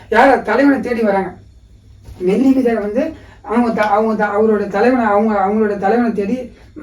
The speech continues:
அலையறாங்க எங்க பார்த்தாலும். அதே போலதான் நானும் அலைஞ்சேன்,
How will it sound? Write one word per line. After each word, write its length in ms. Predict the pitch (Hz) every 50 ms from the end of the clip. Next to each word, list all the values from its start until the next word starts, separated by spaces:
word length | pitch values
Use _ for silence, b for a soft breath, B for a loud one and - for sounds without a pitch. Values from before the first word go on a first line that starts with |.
| 302 -
அலையறாங்க 420 | - 180 202 233 240 220 196 185 180
எங்க 140 | 185 190 190
பார்த்தாலும். 360 | 175 180 185 180 175 175 - - - - - - b b b b b b
அதே 380 | b 156 156 175 185 202 214 240 294 320
போலதான் 460 | 294 247 247 233 233 214 226 269 269 247
நானும் 420 | 226 214 220 240 247 247 240 220
அலைஞ்சேன், 520 | 202 202 208 208 196 190 196 196 190 180